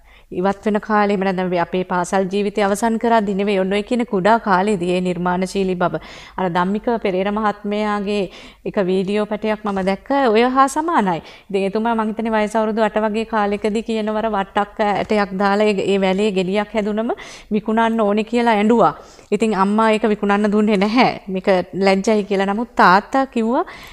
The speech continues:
අ, මේ මම සල්ලි දීලා ගන්නම් කියලා රුපියල් අටකට ඒක ගත්තා. ඉතින් එදා ඒ කියන මම මේ මාකටිං කියන එක, ව්‍යාපාරය කියන එක මේ හැම දෙයක් මේ පුංචි මනසේ තමයි ඒ බීජය පැලවෙලා තියෙන්නේ.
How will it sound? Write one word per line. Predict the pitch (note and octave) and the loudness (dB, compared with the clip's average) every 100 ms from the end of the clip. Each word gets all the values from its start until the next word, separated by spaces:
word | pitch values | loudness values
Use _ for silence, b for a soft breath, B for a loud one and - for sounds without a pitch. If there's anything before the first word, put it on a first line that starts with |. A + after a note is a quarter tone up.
| B | B
අ, | G#3+ G3+ | 0 0
මේ | G3+ G3+ F#3 F3 | 0 0 -2 -4
මම | F#3 - A3+ B3 | -6 -2 -2 0
සල්ලි | C#4 A#3+ A3+ G#3 | 0 2 2 2
දීලා | A3+ A3+ | 2 2
ගන්නම් | F#3+ F#3+ G#3 G#3 | 2 2 0 0
කියලා | G3+ F#3+ | 0 0
රුපියල් | F#3+ G3 G3+ | -2 -2 -2
අටකට | G3 F3+ G3 A3+ A3+ | -2 -2 -4 -2 -4
ඒක | G#3 | -4
ගත්තා. | F3+ F#3+ - | -2 -2 -2
ඉතින් | G3 G#3 | -2 0
එදා | F#3+ F#3 A3+ A3+ B B B | 0 2 0 -2 B B B
ඒ | G3 A3 | 2 2
කියන | A3 A3+ A3+ | 2 -2 0
මම | A3+ F3+ F3 | 0 -2 -2
මේ | E3+ | -2
මාකටිං | E3+ D#3+ F#3 G#3+ A3 G#3+ | -2 -2 -2 -2 -2 -2
කියන | A3+ A3+ A3 | -2 0 -2
එක, | A3 A3+ | -4 -4
ව්‍යාපාරය | F3+ D#3+ D#3+ F#3+ G3 G#3+ | -2 -4 -2 0 2 0
කියන | G#3+ A#3 A3+ | -2 -2 -2
එක | A3+ A#3+ | -4 -4
මේ | A3 | -4
හැම | A3 G3 G#3+ | -2 -2 0
දෙයක් | G#3+ A3 - | 0 -2 -2
මේ | C#4 | -6
පුංචි | D4 B3+ D#4+ F#4+ | -4 -2 2 2
මනසේ | G4 F4 F4 F4+ | 2 0 0 -2
තමයි | E4 D#4 B3+ B3 | -2 -2 -2 -2
ඒ | - G3 | -2 0
බීජය | G3 G#3+ B3+ C4 | 0 -2 -2 -4
පැලවෙලා | G#3 F3 F#3 F#3 D#3 | -2 -4 -2 -2 -2
තියෙන්නේ. | D#3+ C#3+ - | -4 -8 -8